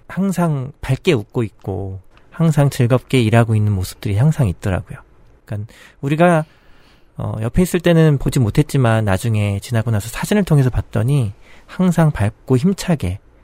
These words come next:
그리고 늘 재미있게 일하려고 했었던 그런 사람입니다. 그리고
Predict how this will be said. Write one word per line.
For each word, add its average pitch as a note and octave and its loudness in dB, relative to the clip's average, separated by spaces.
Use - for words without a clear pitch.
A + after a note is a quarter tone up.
그리고 A#2 -2
늘 C3 4
재미있게 A2+ 0
일하려고 G#2+ 0
했었던 G2+ -6
그런 A2 0
사람입니다. B2 -2
그리고 B2+ 0